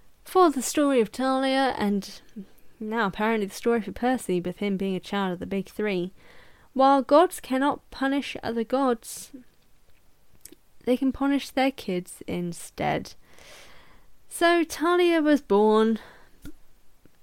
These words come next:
and in turn of her being born, it was breaking the oath. And thus she was the one punished, and had to take that punishment by giving her life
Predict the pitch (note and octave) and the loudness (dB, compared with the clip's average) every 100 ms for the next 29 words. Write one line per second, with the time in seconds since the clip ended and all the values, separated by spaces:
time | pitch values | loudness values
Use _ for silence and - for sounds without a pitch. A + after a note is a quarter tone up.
0 | - - G3 G#3 G#3 - - A3 G#3+ G3+ | -20 -6 0 2 2 -2 -4 2 2 2
1 | B3 C4 C#4 A3+ A3+ G#3 G3 F#3 F#3 F#3+ | 2 4 4 2 0 0 2 2 2 0
2 | G#3 B3 A#3+ - G3 - G3+ - - F#3 | 2 2 0 -2 -4 -2 -6 -6 -4 -2
3 | E3+ F#3+ F#3 G#3+ A3+ D#4+ D#4+ - - - | -2 -4 -4 -2 0 0 0 -6 -20 -20
4 | - - - - - - A3+ A#3+ B3 G#3 | -20 -20 -20 -20 -20 -4 0 2 0 0
5 | A3 D#4 F4+ - - - - - D#4 F4 | 2 2 0 -8 -14 -12 -10 -4 0 0
6 | E4+ - C4 A#3+ B3 C4+ B3 - - - | 0 -2 -2 0 0 0 -4 -10 -20 -16
7 | - G#3 - - - - - - - - | -6 -6 -6 -10 -14 -16 -18 -20 -20 -12
8 | G#3+ G3 B3 C4 C4 - B3 A#3+ - A#3+ | -6 -2 0 0 -2 -4 -2 -4 -2 -4
9 | - - - A#3 A#3 - A#3+ A3 - - | -4 -6 -6 -4 -4 -4 -6 -6 -14 -20
10 | - _ - - G#3 F#3 F#3+ A3 A#3 B3 | -20 _ -16 -6 -4 -4 -2 0 2 0
11 | A#3+ - A#3 G#3+ G3 F#3 F3+ F3 - | -2 -4 -4 -2 -2 -2 -4 -6 -12